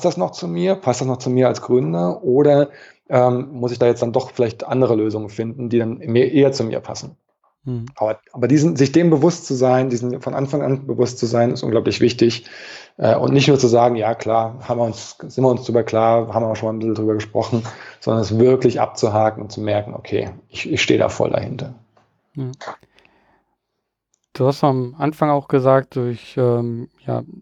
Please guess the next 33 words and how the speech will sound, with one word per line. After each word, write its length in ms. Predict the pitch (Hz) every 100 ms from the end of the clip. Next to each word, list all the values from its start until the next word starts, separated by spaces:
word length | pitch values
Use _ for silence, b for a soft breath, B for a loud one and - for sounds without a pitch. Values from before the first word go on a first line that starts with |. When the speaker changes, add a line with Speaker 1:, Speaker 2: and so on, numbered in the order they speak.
| _
Speaker 2:
durch 160 | - 127
das 220 | - 120
Buch 520 | - 135 170 175 165
und 140 | 143 123
dann 160 | 120
das 320 | 120 117 - -
Treffen, 640 | - 151 160 160 151 151
äh, 520 | 156 147 139 139 139 - B B B -
mit 160 | 139 139
Yunus, 560 | 139 143 139 135 -
ähm, 480 | 151 127 127 127 123
dass, 480 | 135 127 - - 147
dass 540 | 175 185 165 135 117 -
dich 240 | 139 -
das 260 | 147 143 -
auch, 300 | 147 123 -
ja, 200 | 151 123
geprägt 560 | 117 - 135 160 - 120
hat 200 | 113 131
und 120 | 120
dass 140 | 117
das 180 | - 131
auch 220 | 147 123 123 123
für 240 | _ - 127
dich 220 | 139 151
dann 240 | 135 123
deinen 320 | 120 117 120 117 B B B
Purpose 380 | 135 123 123 131
wahrscheinlich 440 | - 123 120 139
auch, 220 | 143 -
äh, 180 | - 120
hervorgeholt 840 | 120 120 - 139 135 120 120 120
hat. 180 | 117 113